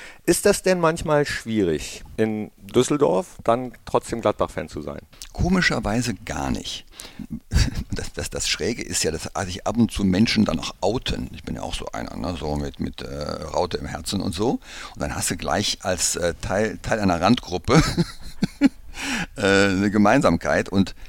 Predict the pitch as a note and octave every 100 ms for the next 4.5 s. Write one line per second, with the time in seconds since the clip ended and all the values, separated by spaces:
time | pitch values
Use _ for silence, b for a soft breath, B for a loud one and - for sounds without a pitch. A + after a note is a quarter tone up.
0 | B - A2+ D3 G#2+ A#2+ C3 - - G#2+
1 | G2 - - - F#2 - A#2 C#3 D3+ D3+
2 | - G2 - F2+ E2 G2 - G2 F#2+ B
3 | B B B D2+ E2 G2+ - - D#2+ -
4 | - D#2+ F2 E2+